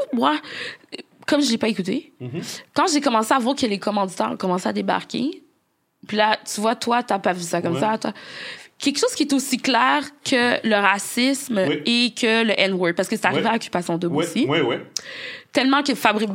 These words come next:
Speaker 1: Fabrice Ville a couru dans, sur le
Speaker 2: Ouais.
Speaker 1: plateau de Julie Snyder pour
Speaker 2: Ouais.
Speaker 1: expliquer, voici ce qui arrive dans un groupe, comment tu peux pas, ce mot qui a des
Speaker 2: Mhm.
Speaker 1: connotations, nanana.
Speaker 2: Mhm.
Speaker 1: Puis ça m'a juste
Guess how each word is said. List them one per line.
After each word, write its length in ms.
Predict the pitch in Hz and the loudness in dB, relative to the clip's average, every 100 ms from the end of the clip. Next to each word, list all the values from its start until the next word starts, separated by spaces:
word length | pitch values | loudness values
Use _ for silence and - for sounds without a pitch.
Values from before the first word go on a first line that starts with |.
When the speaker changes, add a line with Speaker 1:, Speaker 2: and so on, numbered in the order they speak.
| - 202 | -2 -2
Speaker 1:
Fabrice 420 | - 226 202 202 | 0 0 2 0
Ville 100 | 220 | 2
a 80 | 226 | 2
couru 420 | - - 202 214 | 2 -2 0 0
dans, 160 | 214 202 | 2 0
sur 160 | - 214 | 0 0
le 60 | |
Speaker 2:
Ouais. 60 | 180 | 2
Speaker 1:
plateau 340 | 160 180 220 | 2 0 0
de 140 | 196 190 | 0 0
Julie 240 | 175 185 | 0 -2
Snyder 340 | 180 185 175 | -2 -2 -2
pour 140 | 208 - | -2 -2
Speaker 2:
Ouais. 80 | 170 | -4
Speaker 1:
expliquer, 600 | - - 175 208 202 196 - - - - | -4 -10 -4 -2 -2 -2 -8 -10 -12 -14
voici 520 | - 170 190 208 208 226 | -12 -4 0 0 0 0
ce 40 | |
qui 80 | 214 | 0
arrive 200 | 190 214 | 0 0
dans 200 | 202 190 | 0 0
un 40 | |
groupe, 220 | 175 208 - | 0 -2 -2
comment 260 | 226 208 | 0 0
tu 140 | 202 - | 0 -4
peux 80 | 202 | -2
pas, 220 | 196 190 185 113 - | 0 -2 -4 -12 -12
ce 360 | 180 - - - | -10 -10 -6 -4
mot 440 | 202 190 208 214 202 | -2 0 0 -2 -4
qui 100 | - | -4
a 40 | 185 | -2
des 80 | |
Speaker 2:
Mhm. 60 | 185 | -2
Speaker 1:
connotations, 580 | 190 190 185 185 - 190 | 0 0 -2 -4 -4 -4
nanana. 400 | 180 165 151 - | -2 0 0 0
Speaker 2:
Mhm. 60 | 247 - - - - _ | -4 -10 -12 -12 -14 _
Speaker 1:
Puis 240 | 254 - - | -2 -2 -4
ça 180 | - | -2
m'a 140 | 262 269 | 2 2
juste 340 | - 622 - | 0 -2 -6